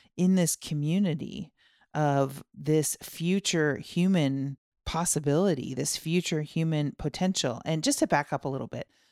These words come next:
the culture sphere, you will find in your Gene Keys profile, yours and yours alone, in the right-hand corner of the prosperity sequence.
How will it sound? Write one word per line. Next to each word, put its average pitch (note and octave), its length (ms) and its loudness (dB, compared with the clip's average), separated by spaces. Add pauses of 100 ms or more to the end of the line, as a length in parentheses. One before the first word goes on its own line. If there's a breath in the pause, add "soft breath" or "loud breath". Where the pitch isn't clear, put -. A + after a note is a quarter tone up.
(100)
the E3+ 80 2
culture A3 480 4
sphere, C#3+ 720 0 (600 soft breath)
you D#3+ 140 0
will F3+ 140 2
find C3+ 640 -2 (160)
in F#3+ 220 2
your G#3+ 120 6
Gene D3+ 320 0
Keys B2+ 300 -4
profile, C3 960 -6 (220)
yours D#3+ 340 2
and D3+ 160 -2
yours C#3 240 0
alone, B2+ 500 -4 (540)
in G#3 380 2
the D#3+ 120 4
right-hand F#3+ 680 0
corner E3 720 -4 (320)
of D#3+ 240 2
the D3 80 0
prosperity D3 640 -2
sequence. B2+ 560 -6